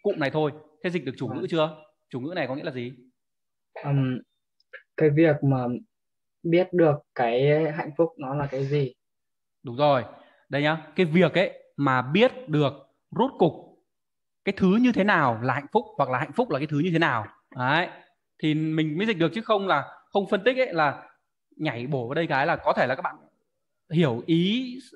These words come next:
Speaker 1: hơi hơi hiểu đấy, nhưng mà các bạn sẽ không, <coughs> không, không, không, không, không gọi là dịch cho nó chuẩn chỉnh được đâu.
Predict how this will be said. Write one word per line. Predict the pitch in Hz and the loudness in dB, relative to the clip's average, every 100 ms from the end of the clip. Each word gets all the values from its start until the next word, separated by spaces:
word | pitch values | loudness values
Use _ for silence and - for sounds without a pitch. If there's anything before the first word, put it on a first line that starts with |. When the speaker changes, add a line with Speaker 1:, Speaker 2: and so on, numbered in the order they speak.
| - | -2
Speaker 1:
hơi | 196 | 2
hơi | 214 226 | 6 6
hiểu | 202 131 | 6 4
đấy, | 147 220 | 4 2
nhưng | 202 | 0
mà | 175 | 0
các | |
bạn | 202 - | 0 0
sẽ | 208 214 | -2 0
không, | 247 240 233 - | 2 2 -2 -8
<coughs> | - - - | -20 -20 -4
không, | 233 | -2
không, | 220 240 226 226 220 214 | 2 0 -2 -8 -4 -4
không, | 214 226 | -2 -4
không, | 220 226 | -2 -4
không | 220 220 | -2 -6
gọi | 202 143 | -2 0
là | 143 143 - - | 0 -2 -8 -4
dịch | 160 160 | -4 0
cho | |
nó | 180 | -2
chuẩn | 214 156 113 | 2 0 2
chỉnh | 151 | -2
được | 117 131 | -2 2
đâu. | 165 | 2